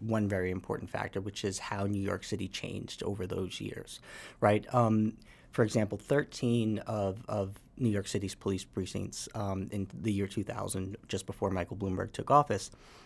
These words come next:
had, um, twenty or more homicides. Um, by the time he, uh, by the, by the time stop numbers started to decline in two thousand fourteen, that number was down to one. Um, New York City simply had fewer dangerous neighborhoods because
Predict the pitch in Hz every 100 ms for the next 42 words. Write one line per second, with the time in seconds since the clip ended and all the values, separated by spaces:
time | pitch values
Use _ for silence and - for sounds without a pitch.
0 | - - - 131 117 107 101 107 - 104
1 | 98 101 - 104 101 98 98 95 101 -
2 | - - 104 95 - - - - - -
3 | - - 113 107 104 117 113 117 - 156
4 | 156 160 139 - 127 120 117 113 120 117
5 | 107 101 - 110 110 127 120 143 139 -
6 | 117 - 110 101 98 - 98 98 98 -
7 | 104 - 104 95 95 101 - 95 - -
8 | - 98 - 202 175 110 101 - - -
9 | 117 110 101 98 98 90 92 - 90 -
10 | 87 - - - - - - - 120 107
11 | 104 101 - - 156 180 - 147 131 120
12 | 117 110 - - 107 107 107 98 98 95
13 | - 95 98 104 120 -